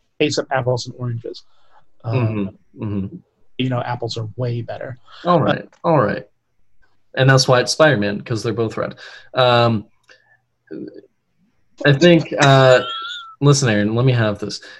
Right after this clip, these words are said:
Speaker 2: Uh, well, also, like, Superman has that, like, Atlas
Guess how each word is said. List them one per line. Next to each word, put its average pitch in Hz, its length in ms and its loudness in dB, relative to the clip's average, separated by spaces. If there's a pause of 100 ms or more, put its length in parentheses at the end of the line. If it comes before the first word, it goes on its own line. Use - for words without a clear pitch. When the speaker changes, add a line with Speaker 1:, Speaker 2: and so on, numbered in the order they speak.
(160)
Speaker 2:
Uh, 127 300 4 (160)
well, 175 180 4
also, 202 300 6
like, 139 320 4 (120)
Superman 170 540 4
has 131 220 6
that, 113 180 2
like, 104 280 -4 (100)
Atlas 117 600 -4